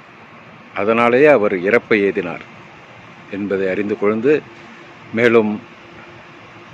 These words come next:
நகைச்சுவை நடிகர் மறைந்த ரோபோ சங்கர் அவர்களுக்கு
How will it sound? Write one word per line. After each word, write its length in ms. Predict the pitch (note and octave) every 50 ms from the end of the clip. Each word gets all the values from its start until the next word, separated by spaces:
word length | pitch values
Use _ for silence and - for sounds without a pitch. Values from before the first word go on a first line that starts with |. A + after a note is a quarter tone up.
| - - - - -
நகைச்சுவை 460 | A2 A#2 C3 B2+ - B2+ B2+ A#2+ G#2+
நடிகர் 520 | G#2 G#2 G2+ F#2+ F2+ G2+ G2 F#2 - - - - -
மறைந்த 400 | G2+ A2 G#2+ G#2+ G#2 G2 F#2+ G2 F#2 F2+ - - - - - - - - - - -
ரோபோ 320 | - G#2+ C3 C#3+ C#3 D3 B2 -
சங்கர் 420 | - A2 G2+ G2+ G2+ G2+ - - - -
அவர்களுக்கு 560 | F#2 G2 G2 F#2 G2 G2 G2+ F#2 - G#2